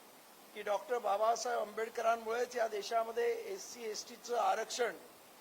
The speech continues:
कलम तीनशे एक्केचाळीस हे संविधानामध्ये घालून मिळालं आणि त्यामुळेच आजपर्यंत आरक्षणाला कोणी हा-, हात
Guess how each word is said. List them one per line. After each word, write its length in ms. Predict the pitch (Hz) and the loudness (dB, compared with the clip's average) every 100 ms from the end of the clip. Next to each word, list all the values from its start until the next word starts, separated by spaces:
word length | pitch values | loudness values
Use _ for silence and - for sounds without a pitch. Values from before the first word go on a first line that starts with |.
| - - - | -20 -18 -6
कलम 220 | 226 233 | 0 0
तीनशे 380 | 247 226 208 240 | 0 -10 -6 -2
एक्केचाळीस 800 | 220 240 233 240 226 190 - - - - - - | -2 -2 -2 4 4 4 -6 -10 -14 -20 -14 -2
हे 120 | 220 | 0
संविधानामध्ये 960 | 220 - 190 226 240 240 247 240 240 233 | 0 -2 -2 2 8 8 6 0 0 0
घालून 300 | 175 202 226 | 0 -2 -4
मिळालं 460 | 226 208 214 170 135 - - - - - - | 0 2 2 0 -2 -16 -20 -20 -20 -16 -4
आणि 140 | 214 | -2
त्यामुळेच 600 | 214 240 226 240 247 262 | 0 4 6 6 4 4
आजपर्यंत 540 | 247 226 - 240 233 247 | 4 2 0 -4 -2 0
आरक्षणाला 760 | 240 196 220 226 240 226 233 | 2 2 0 -4 -2 0 2
कोणी 320 | 240 233 233 233 | 0 -2 -6 -6
हा-, 120 | 202 - - - - - - - | -8 -12 -20 -20 -20 -20 -10 2
हात 180 | 214 | 2